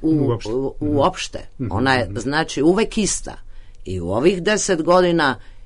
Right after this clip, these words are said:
Speaker 1: i na samom njenom kraju. Nju muče iste brige, zapravo, sa da li bio monarh ili bio C K,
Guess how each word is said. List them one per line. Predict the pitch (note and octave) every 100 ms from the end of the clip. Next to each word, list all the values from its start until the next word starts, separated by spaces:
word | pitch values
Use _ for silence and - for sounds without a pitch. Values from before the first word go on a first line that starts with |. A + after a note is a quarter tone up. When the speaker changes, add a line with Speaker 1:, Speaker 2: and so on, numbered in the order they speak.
| -
Speaker 1:
i | D#3+ E3+ -
na | D3+ C#3+
samom | C3+ D3+ D3 C3
njenom | B2 B2 A#2 G#2
kraju. | - F2+ D2+ -
Nju | A#2+ A#2+ C#3
muče | C3 C#3+ D3 E3+ - D#3 - - -
iste | G3+ - - F3
brige, | B2+ C#3 C3+ F#2+ - - - - - -
zapravo, | G#2 A2 G2+ F2+ E2 D#2+
sa | D#2+ F2+ F2 E2+ C#2+ G1+ - -
da | - G#2 A2
li |
bio | G#2 B2 B2+ G#2
monarh | G#2 C#3 D#3+ C3 A2 - -
ili | G#2+ A2+ A2 A2 F#2+ - - - -
bio | E2+ A#2 B2+ G#2+ G2 E2
C | - C3+
K, | - - B2 B2